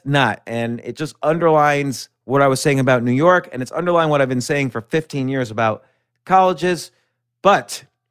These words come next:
that's what I wrote yesterday. The reason I mentioned yesterday is because today I've been doing more responding to comments on this article. This article was so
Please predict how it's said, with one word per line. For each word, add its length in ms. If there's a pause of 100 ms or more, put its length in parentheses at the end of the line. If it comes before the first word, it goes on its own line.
(580)
that's 200
what 80
I 40
wrote 220
yesterday. 500
The 100
reason 220
I 60
mentioned 300
yesterday 480
is 140
because 560 (1200)
today 540
I've 120
been 100
doing 200
more 180
responding 760
to 100
comments 720 (320)
on 280
this 220
article. 520
This 260
article 400
was 140
so 640